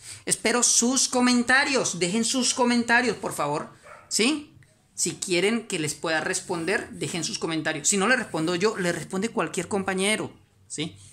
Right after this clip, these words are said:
Deje su comentario, deje un like, suscríbase a mi canal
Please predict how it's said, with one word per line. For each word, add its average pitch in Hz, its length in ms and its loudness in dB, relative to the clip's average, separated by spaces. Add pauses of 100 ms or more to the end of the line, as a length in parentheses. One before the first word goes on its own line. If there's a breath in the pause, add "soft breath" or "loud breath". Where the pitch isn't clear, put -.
(140 loud breath)
Deje 180 260 2
su - 120 0
comentario, 143 540 -6 (720 soft breath)
deje 165 240 2
un 208 100 2
like, 208 360 0 (680)
suscríbase 208 460 2
a - 20 2
mi 208 100 0
canal 196 440 0